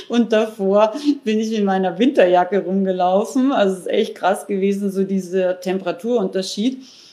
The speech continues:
Und manche von euch wissen vielleicht schon, der Rufino, mein Lusitano,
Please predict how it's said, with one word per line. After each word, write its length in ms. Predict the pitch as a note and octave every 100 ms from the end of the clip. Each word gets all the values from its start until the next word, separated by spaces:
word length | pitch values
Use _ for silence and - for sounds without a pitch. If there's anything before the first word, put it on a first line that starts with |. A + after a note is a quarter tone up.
| _
Und 200 | G3 G3+
manche 320 | F#3+ G3+ B3
von 180 | G3+ G3+
euch 160 | F#3+ F#3+
wissen 300 | G#3+ A#3 G#3+
vielleicht 300 | G3 F#3 F#3+
schon, 120 | F#3+
der 120 | F3+
Rufino, 420 | E3 E3+ A3+ B3
mein 220 | B3+ G3+ F3
Lusitano, 760 | F3 F3+ E3+ F3+ G#3+ C#4 D#4